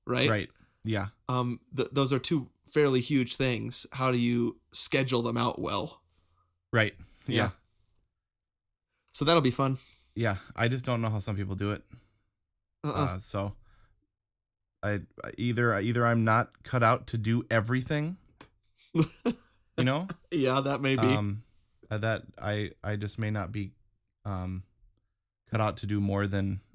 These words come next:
Speaker 2: a couple things at a time.
Speaker 1: Yeah.
Speaker 2: But, you know,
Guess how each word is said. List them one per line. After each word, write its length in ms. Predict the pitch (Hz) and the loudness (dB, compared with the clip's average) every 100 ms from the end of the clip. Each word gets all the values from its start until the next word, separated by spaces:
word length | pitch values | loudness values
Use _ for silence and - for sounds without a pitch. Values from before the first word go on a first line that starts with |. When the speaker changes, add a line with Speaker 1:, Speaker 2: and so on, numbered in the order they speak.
| _ | _
Speaker 2:
a 80 | 107 | -6
couple 300 | - 117 104 | -4 -2 -2
things 320 | 113 101 95 | -2 -2 -2
at 80 | 95 | -4
a 60 | 92 | -4
time. 460 | 104 95 69 98 - _ | -2 -2 -4 -8 -12 _
Speaker 1:
Yeah. 240 | 123 123 123 - _ _ _ _ | -2 0 -2 -8 _ _ _ _
Speaker 2:
But, 240 | 101 95 - _ _ _ _ - | -2 -2 -6 _ _ _ _ -6
you 60 | 101 | -4
know, 160 | 85 | -6